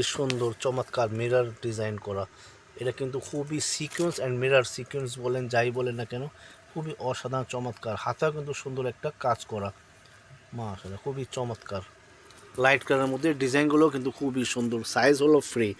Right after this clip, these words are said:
এখানে কিন্তু সুন্দর সমস্ত কিন্তু নিচের প্যানেলে সুন্দর একটা এমব্রয়ডারি করা, নিচে কিন্তু একটা লেস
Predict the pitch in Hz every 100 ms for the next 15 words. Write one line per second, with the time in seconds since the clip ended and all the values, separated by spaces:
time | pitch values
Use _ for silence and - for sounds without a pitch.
0 | - - - 143 151 165 156 151 - 170
1 | 156 156 - 147 147 139 - 151 151 147
2 | 147 135 139 147 127 135 127 127 147 -
3 | 156 151 - 120 123 117 113 107 - 107
4 | 117 - - - 139 147 - 139 127 123
5 | - 110 117